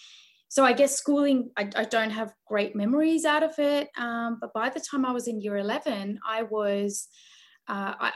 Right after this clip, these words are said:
I dropped out. I was so disconnected. I was so disconnected from the education system. I had not made any real friendships, and, um, I left school.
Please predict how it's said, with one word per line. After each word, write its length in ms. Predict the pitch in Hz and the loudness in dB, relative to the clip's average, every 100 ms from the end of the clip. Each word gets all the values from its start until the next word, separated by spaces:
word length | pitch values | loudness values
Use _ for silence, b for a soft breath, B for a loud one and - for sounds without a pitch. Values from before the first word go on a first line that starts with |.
| - | -4
I 120 | 220 214 | -4 -2
dropped 300 | 208 202 190 | -4 -6 -4
out. 200 | 202 202 | -4 -2
I 20 | |
was 220 | 196 - | -4 -4
so 160 | 208 190 | -4 -4
disconnected. 760 | 202 - 185 196 - 190 190 - | -8 -10 -10 -10 -6 -4 -4 -6
I 40 | |
was 180 | 202 202 | -6 -4
so 120 | 226 | -2
disconnected 640 | 226 220 - 196 202 202 | -2 -6 -8 -8 -8 -12
from 140 | 196 196 | -8 -6
the 100 | 196 | -6
education 500 | 190 208 220 214 214 | -8 -6 -6 -4 -6
system. 560 | 226 - 214 202 202 202 | -8 -8 -6 -2 -4 -4
I 80 | 202 | -8
had 320 | 196 202 190 _ _ _ _ - - | -6 -8 -8 _ _ _ _ -18 -6
not 280 | 220 214 214 | -4 -4 -2
made 240 | 208 202 | -2 -2
any 220 | 226 233 | -2 -2
real 260 | 208 214 208 | 0 0 0
friendships, 800 | - 208 214 - 262 262 - - B B B | -4 -6 -6 -2 -4 -4 -10 -12 B B B
and, 400 | 220 202 202 202 208 | -6 -4 -2 -4 -4
um, 460 | 196 190 196 202 - _ b b 214 | -8 -8 -8 -10 -14 _ b b -4
I 80 | 208 | -2
left 200 | 202 - | -2 -4
school. 440 | - 214 208 | -4 -4 -4